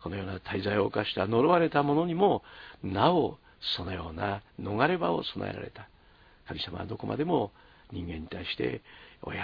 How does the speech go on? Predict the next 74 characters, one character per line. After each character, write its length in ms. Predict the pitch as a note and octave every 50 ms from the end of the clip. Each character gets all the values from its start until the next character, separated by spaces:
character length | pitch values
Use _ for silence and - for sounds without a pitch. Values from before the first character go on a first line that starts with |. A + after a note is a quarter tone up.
| - - - A#2+
し 160 | - - - D#3+
い 140 | D3+ C#3+ -
お 120 | - -
方 260 | - - - - -
で 100 | - -
す 140 | - - -
ね。 260 | - E3+ - D3+ C#3 - - - - - - - -
そ 120 | - - - -
し 40 |
て 240 | - - E2 - - - - - -
大 140 | F2+ F2 F2+
事 80 | F2 F2
な 80 | F2+
こ 100 | G2+ A2+
と 100 | G#2+ -
は、 160 | F#2 F2 F2 - - - - - - - -
悔 280 | - A#2 G#2 G2 G2
い 160 | F#2+ F#2+ G2+
改 120 | - A2 G#2
め 100 | A2 G#2
て 140 | - A#2+ -
立 260 | - - A2+ - - -
ち 40 |
返 200 | - F3+ F#3+ F#3+
り、 120 | F3+ F3 - - - - - - -
神 240 | - - - E2+ F2+
の 80 | E2+ -
許 320 | G2+ G2+ G#2+ A#2+ D#3 E3+
し 240 | - - - - G3
を 80 | F#3+
い 60 | F3+ -
た 100 | - E3+
だ 140 | - F3
い 100 | E3+ E3
て、 260 | D3 - G3 F3+ C#3+ - - - - - - - -
本 320 | - - - - C#3 F#3 F#3
当 240 | - G#3 G#3+ A3
に 220 | G#3+ G#3 F#3 - -
も 220 | - G#2 A2+ D#3+
う 60 | A3
一 80 | A#3+ G3+ - _ -
遍 260 | - G#3+ G#3 G#3 F3+ - -
そ 160 | - - - -
こ 60 | -
か 80 | - G2+
ら 200 | F#2 F#2+ F#2+ - - - - - - - - - - - - - - - - - - - - -
出 120 | - G2
直 200 | G#2 C3+ F3 F#3+
せ 120 | F#3+ G3+ G#3
ば 120 | F#3 C#3+
い 80 | A#2 G2
い 20 |
の 80 | F2 E2
で 100 | F2 F2
す 160 | - - -
が、 240 | G2 F2+ D#2 D#2+ - - - - - - - - - - - - - -
出 100 | - F2+
直 240 | F2 F2+ F2+ G2+ F#2+
さ 160 | - - F#2
な 120 | F#2+ G2
い 80 | F#2 -
限 240 | - G#2+ G2 G#2 G2+
り 80 | G#2
は 120 | G#2 G#2 G#2+
い 100 | B2 G#2+
つ 160 | - - C#3+
ま 100 | D3+ D3+
で 80 | D#3+
も 100 | E3 E3
い 80 | D#3+ D#3+
つ 100 | - -
ま 140 | E3+ F3+ F3+
で 100 | F3 F#3+
も 300 | G3 G3+ F#3 C#3+ A2